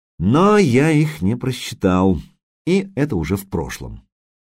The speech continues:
А в настоящем надо думать, как разрулить ситуацию. Но позже. А сейчас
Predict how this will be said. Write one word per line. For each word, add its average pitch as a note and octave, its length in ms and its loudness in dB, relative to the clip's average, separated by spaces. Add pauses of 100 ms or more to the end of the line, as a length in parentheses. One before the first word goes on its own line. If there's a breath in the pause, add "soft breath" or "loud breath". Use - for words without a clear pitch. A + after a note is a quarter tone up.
(120)
А G#2 120 -2
в A#2 80 0
настоящем B2 1000 2
надо C3+ 220 2
думать, C#3+ 480 2
как B2 280 -2
разрулить G2+ 680 0
ситуацию. G2+ 960 0 (760)
Но D3 280 2 (340)
позже. D2+ 420 -4 (560)
А F#3 220 -4
сейчас - 600 -2